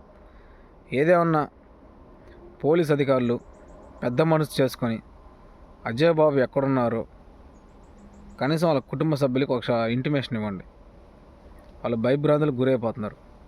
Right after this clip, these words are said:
అజయ్ బాబు పలానా ఎక్కడున్నాడు అని చెప్పి వాళ్ళకు ఒక స్టేట్మెంట్ ఇవ్వడం, లేదు మా హ్యాండ్ ఓవర్లో ఉన్నాడు, అతని మీద కొన్ని లీగల్గా కేసులు తీసుకున్నాం, చట్టపరంగా వెళ్ళిపోతానని చెప్పి ఏదో ఒక స్టేట్మెంట్ ఇవ్వండి. వాళ్ళ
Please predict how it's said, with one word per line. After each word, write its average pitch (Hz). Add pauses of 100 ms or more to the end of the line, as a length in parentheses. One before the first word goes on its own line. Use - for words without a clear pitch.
(1040)
అజయ్ 123
బాబు 160
పలానా 139
ఎక్కడున్నాడు 139
అని 127
చెప్పి 131
వాళ్ళకు 123
ఒక 113
స్టేట్మెంట్ 131
ఇవ్వడం, 120 (100)
లేదు 139
మా 131
హ్యాండ్ 131
ఓవర్లో 131
ఉన్నాడు, 113 (680)
అతని 120
మీద 135
కొన్ని 127 (240)
లీగల్గా 131 (100)
కేసులు 131
తీసుకున్నాం, 113 (560)
చట్టపరంగా 147
వెళ్ళిపోతానని 131
చెప్పి 123
ఏదో 143
ఒక 127
స్టేట్మెంట్ 139
ఇవ్వండి. 117 (560)
వాళ్ళ 123